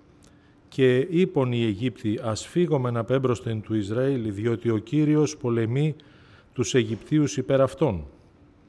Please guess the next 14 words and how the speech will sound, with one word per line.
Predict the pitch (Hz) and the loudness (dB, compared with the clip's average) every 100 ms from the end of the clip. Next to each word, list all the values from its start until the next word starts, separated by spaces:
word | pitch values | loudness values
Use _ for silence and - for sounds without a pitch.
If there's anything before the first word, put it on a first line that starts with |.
| _ _ - _ - - | _ _ -20 _ -20 -6
Ο | 117 | 0
δε | 139 | 2
Κύριος | 156 170 160 147 - | 2 2 2 2 0
είπε | 147 | -4
προς | 117 123 | -2 -4
τον | - | -2
Μωυσή, | 110 107 - 110 | -2 -2 -2 -2
«Έκτινον | 139 147 139 135 120 | -2 -2 -4 -2 -2
την | 110 | -4
χείρα | 95 139 147 139 | -6 -2 0 0
σου | 135 131 | 0 0
επί | 127 123 | 0 -2
την | 120 110 | -6 -4
θάλασσα, | 143 139 98 - 87 | 0 0 0 -4 -10